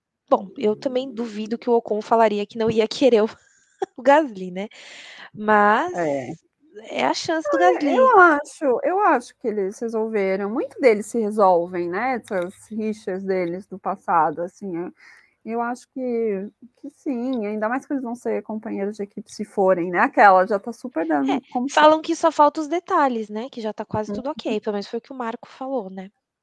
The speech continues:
Speaker 2: Ah, eu acho incrível. Inclusive, Ana, agora outra, já que a gente tá aqui, ó, só as
Speaker 1: Hum.
Speaker 2: fofoqueiras da Fórmula um.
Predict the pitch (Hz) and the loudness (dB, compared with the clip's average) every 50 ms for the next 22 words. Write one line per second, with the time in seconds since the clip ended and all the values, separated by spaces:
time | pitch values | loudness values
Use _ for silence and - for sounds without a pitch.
0 | _ _ _ _ _ _ _ _ _ _ _ _ _ _ _ _ _ _ _ 240 | _ _ _ _ _ _ _ _ _ _ _ _ _ _ _ _ _ _ _ -2
1 | 226 202 196 190 190 190 202 220 220 220 226 226 233 233 - 285 277 - - 269 | 0 0 2 0 0 -2 -2 -4 -4 -4 -4 -4 -6 -6 -6 -6 -6 -4 -2 -2
2 | 262 240 240 220 220 214 208 - - 277 403 508 - - 466 392 285 220 - 196 | 0 0 2 2 2 2 2 0 0 0 -2 -2 2 4 6 6 6 4 0 -4
3 | 202 247 302 349 285 233 226 220 208 202 190 180 175 180 175 175 175 202 208 202 | -2 0 2 2 2 2 2 2 4 4 4 2 2 0 -4 0 2 2 2 4
4 | 214 214 208 220 254 285 277 269 208 202 226 240 - 302 277 254 247 - - - | 4 4 6 6 4 4 2 -2 -4 -4 -4 -6 -4 -6 -6 -6 -8 -10 -8 -6
5 | 208 190 202 - - 214 196 190 196 - 220 214 240 233 - - 240 262 226 220 | -4 -4 -4 -6 -6 -6 -6 -6 -6 -4 -4 -4 -4 -6 -10 -16 -10 -10 -8 -8
6 | 220 214 208 - 220 190 190 196 185 196 - - 190 185 175 175 160 147 175 233 | -8 -12 -8 -6 -4 -2 -2 -2 -4 -6 -4 -4 -4 -4 -2 -4 -4 -4 -4 -4
7 | 269 285 | -4 -6